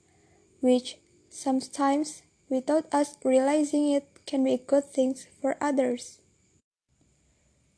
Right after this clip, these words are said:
He taught me not to just give up. You don't have to get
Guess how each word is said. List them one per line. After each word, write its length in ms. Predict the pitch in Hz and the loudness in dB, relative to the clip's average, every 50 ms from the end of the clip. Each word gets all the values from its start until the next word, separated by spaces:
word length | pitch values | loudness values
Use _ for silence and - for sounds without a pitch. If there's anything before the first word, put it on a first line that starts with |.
| _ _ _ | _ _ _
He 140 | - 269 254 | 0 0 0
taught 420 | 262 - 294 302 320 - - - | 0 0 0 0 0 0 -2 0
me 160 | 277 277 277 | 2 4 4
not 240 | 269 269 277 277 277 _ _ _ _ _ | 4 4 2 0 -4 _ _ _ _ _
to 80 | 285 262 | -6 -4
just 300 | 254 277 254 254 - - | -2 -2 -4 -4 -4 0
give 220 | 269 285 285 - | 0 0 0 0
up. 180 | - - - - _ _ _ _ _ _ _ _ _ _ _ _ _ _ _ _ _ _ _ | -4 -8 -8 -14 _ _ _ _ _ _ _ _ _ _ _ _ _ _ _ _ _ _ _
You 80 | 262 247 | -2 -2
don't 340 | 254 - 277 294 320 339 | 0 0 0 0 0 -2
have 320 | 311 - 302 294 302 - - | -2 -2 -2 -2 -2 -4 -6
to 120 | - 269 262 | -6 -6 -4
get 320 | 254 - 262 262 262 - | 0 0 0 0 0 -6